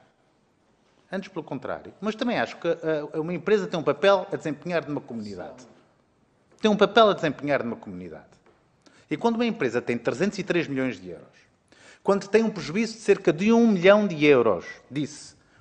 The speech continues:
o senhor Presidente, no, na sua operação global, nenhum, numa ilha, ah, e desse prejuízo, apenas cem mil euros tem a ver com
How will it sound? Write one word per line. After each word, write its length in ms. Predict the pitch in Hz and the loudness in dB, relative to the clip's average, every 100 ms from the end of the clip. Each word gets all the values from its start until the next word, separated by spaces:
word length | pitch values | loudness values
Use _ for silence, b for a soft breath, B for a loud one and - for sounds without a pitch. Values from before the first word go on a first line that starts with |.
| b | b
o 60 | 123 | -8
senhor 200 | 156 143 | -6 -6
Presidente, 580 | 120 131 107 131 - - b b b b _ _ | -4 -2 0 -2 -8 -20 b b b b _ _
no, 380 | 160 156 160 160 - _ | -6 -2 -2 -6 -16 _
na 180 | 139 135 | 0 0
sua 220 | 127 214 | 2 4
operação 420 | 185 - 139 147 127 | 4 4 2 2 2
global, 560 | 165 220 175 196 202 | 2 4 10 10 10
nenhum, 320 | 185 214 233 202 | 8 6 6 6
numa 300 | 202 247 226 | 6 8 6
ilha, 560 | 175 147 113 95 85 - _ _ _ _ _ _ _ _ b b b b - | 4 2 2 2 -2 -14 _ _ _ _ _ _ _ _ b b b b -2
ah, 840 | 131 127 123 120 117 113 110 104 - - - - | 6 8 10 10 10 8 8 6 0 -12 -20 -8
e 140 | 190 185 | -4 4
desse 260 | 277 - | 4 4
prejuízo, 600 | - 208 208 190 131 85 - - | 0 -2 0 -2 -2 -8 -4 2
apenas 540 | 170 185 165 156 139 | 4 8 6 6 0
cem 240 | - 269 247 | 6 8 8
mil 240 | 240 208 | 8 8
euros 300 | 165 139 135 | 8 6 2
tem 180 | 190 175 | 0 0
a 40 | |
ver 180 | 147 156 | 2 0
com 380 | - 147 117 | 2 0 0